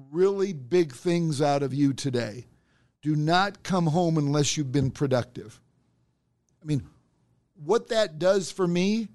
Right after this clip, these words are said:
it sets in my mind what I expect out of myself today. And I'm not spending thousands of dollars taking a course on, "Yay, let's get motivated."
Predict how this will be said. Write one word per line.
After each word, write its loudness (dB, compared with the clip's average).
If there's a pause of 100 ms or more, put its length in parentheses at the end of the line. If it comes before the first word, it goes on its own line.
(120)
it 2
sets 2
in -2
my 2
mind 0
what 0
I 2
expect -2
out 4
of -2
myself 0
today. -8 (1300)
And 2 (1080)
I'm -2
not 0
spending 0
thousands 2
of 0
dollars 2
taking 0
a -2
course 0
on, 0
"Yay, 0
let's -2
get 6
motivated." -2